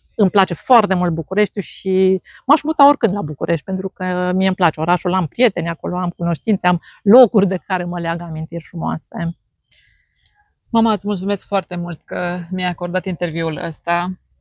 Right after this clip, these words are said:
Speaker 2: Mă bucur să-mi rămână și mie pe film tot ce mi-ai povestit, să-l putem revedea oricând. Vă mulțumesc și vouă că m-ați urmărit. Vă spuneam că aș vrea să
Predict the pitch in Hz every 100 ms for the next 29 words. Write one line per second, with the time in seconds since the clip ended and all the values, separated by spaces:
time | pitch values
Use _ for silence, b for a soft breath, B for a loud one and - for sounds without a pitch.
0 | _ 180 170 185 165 170 165 170 170 165
1 | 160 - 170 160 160 156 - 160 165 160
2 | - 190 165 165 175 _ _ _ - 180
3 | 175 165 151 160 160 - 170 170 _ _
4 | _ - 156 175 180 165 160 156 151 160
5 | 160 - 160 156 202 _ _ b b b
6 | b b - 202 196 196 208 - 185 190
7 | - 190 185 180 165 156 160 - 214 202
8 | 202 - 208 220 226 - 220 208 196 190
9 | 220 220 208